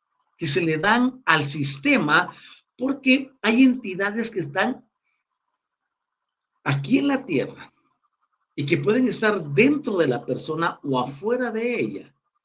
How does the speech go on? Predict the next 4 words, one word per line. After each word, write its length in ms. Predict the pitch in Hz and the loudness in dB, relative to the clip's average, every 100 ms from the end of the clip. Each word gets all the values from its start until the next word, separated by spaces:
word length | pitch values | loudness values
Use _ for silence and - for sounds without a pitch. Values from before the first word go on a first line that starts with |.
| _ _ | _ _
que 80 | |
están 360 | 165 139 202 214 | -4 -2 0 -2
produciendo 1200 | 208 180 135 123 - 196 254 202 127 120 120 - _ | -4 -4 -2 -4 -4 2 4 4 2 0 -2 -6 _
impulsos 1120 | 147 143 139 254 285 - - - - - - | 2 2 2 0 0 0 -4 -8 -14 -16 -18